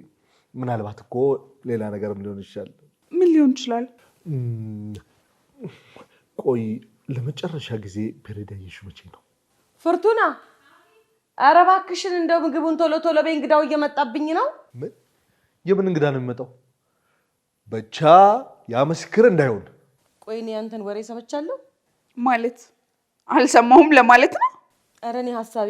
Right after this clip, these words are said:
Speaker 3: ሁሉ እንግዳዬ ላይ ሆኖ ምንም የሰማሁት ነገር የለም። ደግሞስ የእናንተ ወሬ ለእኔ ምን ያደርግልኛል?
Speaker 2: አቅለሸለሸኝ ስል አልሰሙኝም?
Speaker 3: አልሰማሁሽም አልኩሽ እኮ። ለምን ታደርቂኛለሽ?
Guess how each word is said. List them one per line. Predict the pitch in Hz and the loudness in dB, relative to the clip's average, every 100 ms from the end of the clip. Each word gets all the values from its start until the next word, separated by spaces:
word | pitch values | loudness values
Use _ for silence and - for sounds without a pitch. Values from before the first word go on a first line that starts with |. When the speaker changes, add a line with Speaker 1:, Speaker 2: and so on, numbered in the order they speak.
| 214 | -6
Speaker 3:
ሁሉ | 208 180 | -10 -12
እንግዳዬ | 202 180 180 180 | -12 -4 -4 -2
ላይ | 180 | -4
ሆኖ | 185 190 | -4 -8
ምንም | 196 214 214 | -8 -6 -6
የሰማሁት | 180 180 156 151 175 156 | -8 -10 -12 -12 -12 -12
ነገር | 139 139 | -10 -10
የለም። | 143 214 302 _ _ _ _ _ _ _ _ - | -10 -14 -20 _ _ _ _ _ _ _ _ -6
ደግሞስ | 320 311 330 | -4 -2 -4
የእናንተ | 311 269 254 254 | -2 -2 -2 -2
ወሬ | 233 226 | -4 -2
ለእኔ | 208 214 | -4 -4
ምን | 233 262 | -2 -2
ያደርግልኛል? | 160 151 151 139 143 151 _ _ _ _ _ - | -4 -6 -12 -12 -14 -16 _ _ _ _ _ 4
Speaker 2:
አቅለሸለሸኝ | 254 247 247 247 302 247 233 240 269 226 233 233 | 6 6 4 2 2 0 0 0 -2 -2 -4 -8
ስል | 254 - 233 | -10 -8 0
አልሰሙኝም? | 226 233 240 247 302 - _ _ _ | 0 0 -4 -4 -8 -12 _ _ _
Speaker 3:
አልሰማሁሽም | 269 330 392 359 370 370 277 | 0 0 -2 -2 -4 -6 -8
አልኩሽ | 240 220 | -8 -14
እኮ። | - 180 170 _ _ _ _ - | -20 -20 -20 _ _ _ _ -6
ለምን | 285 392 | 0 0
ታደርቂኛለሽ? | 403 277 240 214 208 185 175 | 2 0 0 -6 -8 -6 -8